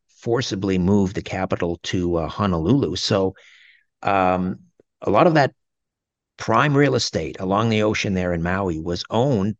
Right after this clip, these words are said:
and operated by sort of native Hawaiians. Um, and their neighbors, you know, people like Jeff Bezos and Oprah Winfrey and Lady Gaga and, uh, I think Julia Roberts and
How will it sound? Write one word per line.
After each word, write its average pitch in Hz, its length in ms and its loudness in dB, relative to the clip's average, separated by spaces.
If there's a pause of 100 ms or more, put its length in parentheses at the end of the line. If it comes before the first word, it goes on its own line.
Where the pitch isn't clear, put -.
(100)
and 95 260 -2
operated 95 560 -2
by 87 400 -2 (160)
sort - 160 -4
of 85 80 -4
native 117 380 4
Hawaiians. 127 760 0 (600)
Um, 87 720 0 (180)
and 107 160 0
their 101 120 2
neighbors, 110 560 2
you 101 40 -4
know, 98 160 0
people 104 300 -4
like 104 220 -2
Jeff 101 260 -4
Bezos 107 540 0
and 82 100 -12
Oprah 104 320 -6
Winfrey 120 680 2
and 76 460 -8
Lady 110 320 -2
Gaga 113 800 -2
and, 76 340 -10 (720)
uh, 80 460 -6 (320)
I - 60 -10
think 82 220 -4 (260)
Julia 107 320 4
Roberts 104 560 0
and 76 420 -8